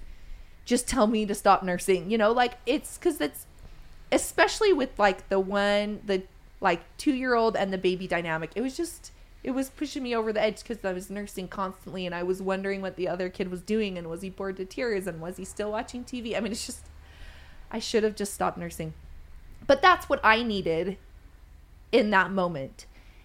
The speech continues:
Now, fast forward three years or two and a half, now it was, like, three years later,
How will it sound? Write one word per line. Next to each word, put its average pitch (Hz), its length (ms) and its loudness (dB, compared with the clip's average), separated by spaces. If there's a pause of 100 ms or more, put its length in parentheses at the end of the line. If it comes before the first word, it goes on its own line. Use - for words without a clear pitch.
(300)
Now, 196 400 4 (520)
fast - 460 4
forward 202 520 2 (120)
three 208 220 -4
years 180 540 2 (280)
or 196 60 -10
two - 200 -6
and 175 80 -6
a 180 40 -4
half, 185 180 -4 (120)
now 202 160 2
it - 20 -2
was, 202 140 -8
like, 175 140 -8
three 180 180 -8
years 175 260 -6
later, 175 280 -2